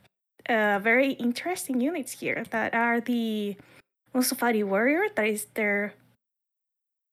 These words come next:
uh, well, their woman at, at arms, I guess. And they have less health and armor, but they do a lot more damage and are, have high speed,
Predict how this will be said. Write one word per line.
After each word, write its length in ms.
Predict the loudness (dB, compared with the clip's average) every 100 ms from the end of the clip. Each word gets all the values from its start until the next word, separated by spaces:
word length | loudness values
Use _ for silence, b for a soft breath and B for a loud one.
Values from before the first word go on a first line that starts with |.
| 0
uh, 560 | 2 4 4 2 0 2
well, 320 | 2 2 0 0
their 240 | 2 2
woman 400 | 2 4 6 6
at, 180 | 4 2 -2
at 160 | 0
arms, 380 | 2 2 2 2
I 100 | 2
guess. 420 | 4 0 0 -8 -10 _ _ _ _ _ _ _ _ _ _ _ _ _
And 180 | 0 4
they 120 | 4
have 580 | 2 2 2 4 2 0 -4 -4
less 560 | 0 2 0 -2 -6 -2
health 200 | -2 0
and 140 | 0 2
armor, 360 | 2 4 2
but 280 | 2 0 0
they 200 | 0 0
do 340 | 0 2 2 0 -6 -2
a 100 | 2
lot 220 | 2 2
more 180 | 0 0
damage 460 | -2 -2 -2 -4
and 100 | -2
are, 260 | -2 -2 -4
have 280 | -6 -4 -4
high 380 | -8 -4 -2 -2
speed, 480 | -6 -6 -6 -8